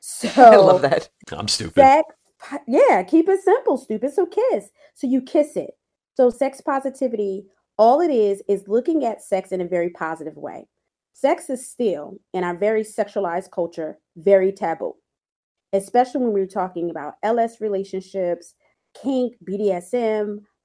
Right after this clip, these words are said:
Speaker 1: polyamory, you name it, anything that's quote unquote not common. So sex positivity is,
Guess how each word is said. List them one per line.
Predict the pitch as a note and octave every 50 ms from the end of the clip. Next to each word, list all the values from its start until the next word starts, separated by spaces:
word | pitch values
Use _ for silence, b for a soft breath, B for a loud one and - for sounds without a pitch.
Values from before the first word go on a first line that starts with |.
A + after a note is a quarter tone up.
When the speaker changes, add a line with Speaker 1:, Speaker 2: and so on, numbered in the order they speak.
| _
Speaker 1:
polyamory, | - - G#3+ G#3 G#3+ G#3+ G#3+ G#3 G3+ G3+ G3 G3 F#3 F#3 F3+ F#3 F#3+ F#3+ G3 F#3+ F#3 F#3 - _ _ _ _
you | - E3+ F3 F#3+ G3 G3
name | F#3 E3+ D#3+ D#3 D3+
it, | C#3+ - - -
anything | B3 C#4+ D4+ C#4+ - C4+ B3+ A#3+
that's | A3 F#3+ F#3+ - - -
quote | _ - - G#3+ A3 A3
unquote | G#3 G3+ G3+ G3+ - G3 F#3 F#3 -
not | - E3 D#3 - _
common. | - E3+ D#3+ D#3+ D3+ - - - _ _ _ _ _ _ _ _
So | - A3 G3+
sex | G3+ - B3 B3+ B3+ -
positivity | - C#4 B3+ A#3 A#3 G#3+ - - A3 G3+ G3+ G3+ G3+ G3+ - -
is, | F3 F3 -